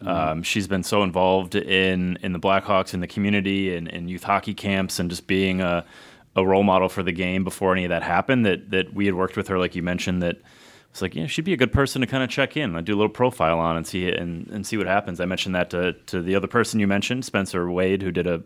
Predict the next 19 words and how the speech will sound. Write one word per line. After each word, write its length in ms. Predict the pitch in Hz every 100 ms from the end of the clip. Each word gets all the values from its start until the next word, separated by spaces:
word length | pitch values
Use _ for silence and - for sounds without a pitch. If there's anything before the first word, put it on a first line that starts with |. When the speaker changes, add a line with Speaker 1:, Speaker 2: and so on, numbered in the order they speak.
| -
Speaker 2:
phenomenal 480 | - 92 90 90 85
job, 360 | 90 85 87 - - - - -
um, 320 | 90 87 80
on 120 | 87
this 140 | 85 -
project. 600 | - 85 82 85 - - _ - _ -
Um, 460 | 87 85 82 82 -
and 80 | 92
she 120 | 87
was 100 | 82
like, 120 | 80
"Oh, 140 | 90 85
man, 180 | 92
if 100 | 78
we 80 | 98
do 160 | 85 101
that, 80 | 78
like, 140 |
I, 60 | 80